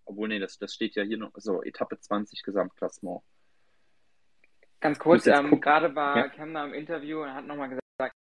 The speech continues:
Speaker 2: dass, also er heute in, in keinem Fall auf die Etappe gegangen, ähm, Relaisstation war und, äh, es perfekt funktioniert hat und er ja auch, also das muss man auch nochmal sagen, ne, ja, vielleicht war insgesamt Boras Team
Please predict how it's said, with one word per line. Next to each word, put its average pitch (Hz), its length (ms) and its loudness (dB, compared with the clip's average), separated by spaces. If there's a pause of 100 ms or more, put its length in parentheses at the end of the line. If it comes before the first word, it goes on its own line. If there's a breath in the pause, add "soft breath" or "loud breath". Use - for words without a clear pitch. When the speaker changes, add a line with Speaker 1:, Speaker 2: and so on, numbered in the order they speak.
(180)
Speaker 2:
dass, - 200 -20
also 127 240 -8
er 131 240 -2
heute 131 240 -8
in, 131 280 -4
in - 420 -2
keinem 135 340 0
Fall 131 320 6
auf - 120 0
die - 100 -10
Etappe - 300 -8
gegangen, 120 320 -6 (520 soft breath)
ähm, 123 240 8
Relaisstation 127 840 4
war 120 280 0 (520)
und, 123 440 0
äh, 123 300 2
es 123 100 -12
perfekt 127 320 -8 (100)
funktioniert 127 460 -6
hat 123 240 -2
und 117 240 -6
er 123 160 4
ja 123 260 2
auch, 123 220 -2
also 123 180 -4
das 123 100 -6
muss 131 60 -14
man 131 100 0
auch 135 40 -2
nochmal 131 200 0
sagen, 131 340 2
ne, 139 220 0
ja, 131 380 -2 (260)
vielleicht 135 360 0
war 131 400 -6 (300)
insgesamt 131 500 -10
Boras 131 320 -6
Team 135 460 -6